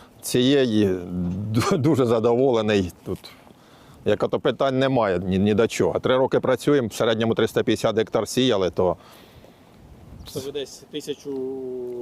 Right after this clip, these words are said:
Speaker 2: гектарів посіяли в середньому, так?
Speaker 1: тисяча двісті п'ятдесят. Тисяча двісті п'ятдесят по комп'ютеру показує
Speaker 2: А,
Speaker 1: вже.
Speaker 2: тисяча двісті п'ятдесят,
Speaker 1: Да, да.
Speaker 2: да?
Speaker 1: Да. Єдине, що ж, осінню зняли, диски почистили, помили, весною оділи, попробували, все нормально, все крутиться,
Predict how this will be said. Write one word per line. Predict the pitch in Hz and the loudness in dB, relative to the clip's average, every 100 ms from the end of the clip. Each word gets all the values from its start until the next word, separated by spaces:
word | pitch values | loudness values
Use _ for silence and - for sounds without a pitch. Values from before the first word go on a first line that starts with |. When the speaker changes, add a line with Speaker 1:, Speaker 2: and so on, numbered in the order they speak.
| 120 | -12
Speaker 2:
гектарів | 135 151 135 120 | -8 -6 -4 -6
посіяли | 139 - 123 107 104 | -12 -12 -10 -8 -10
в | |
середньому, | - 98 98 - 101 | -12 -12 -12 -14 -14
так? | - | -12
Speaker 1:
тисяча | 190 147 | -6 -4
двісті | 143 - - - | -4 -6 -18 -20
п'ятдесят. | - - - - | -20 -20 -6 -2
Тисяча | 117 - | -2 0
двісті | 120 120 135 | 0 2 0
п'ятдесят | - 117 139 120 | 0 0 0 0
по | 104 | -2
комп'ютеру | 104 95 101 92 90 | -2 2 2 2 0
показує | 87 82 78 73 - | -2 -2 -2 -2 -4
Speaker 2:
А, | |
Speaker 1:
вже. | 90 - | -4 -10
Speaker 2:
тисяча | - - - | -18 -20 -8
двісті | 98 95 80 | -2 -2 -2
п'ятдесят, | 82 92 117 104 | -4 -4 -6 -8
Speaker 1:
Да, | - 107 | -8 -2
да. | 98 87 | 0 0
Speaker 2:
да? | |
Speaker 1:
Да. | 87 87 - - - - - - - - - | -2 -4 -8 -20 -18 -20 -20 -20 -18 -12 0
Єдине, | 117 131 151 | 2 4 2
що | - 120 | 2 0
ж, | 120 - - 135 - 143 127 | -2 -16 -10 -8 -4 -4 0
осінню | 143 160 - 156 151 | 2 2 2 2 2
зняли, | 131 156 160 170 - - | 2 2 2 0 -2 -2
диски | 117 139 - 127 | 0 0 0 -2
почистили, | - 113 151 - 135 117 | -2 0 0 2 0 2
помили, | 113 113 131 120 110 - - | 0 2 2 2 0 -6 -2
весною | 117 - 139 135 | 0 0 2 4
оділи, | 123 131 143 120 - - - - | 4 4 4 2 0 -10 -8 -2
попробували, | 113 120 135 117 107 | 0 2 2 2 2
все | 101 - | 0 -2
нормально, | 110 110 110 104 101 | -2 0 0 0 -2
все | - 95 | -2 0
крутиться, | 101 95 95 - 90 | 0 0 0 0 -2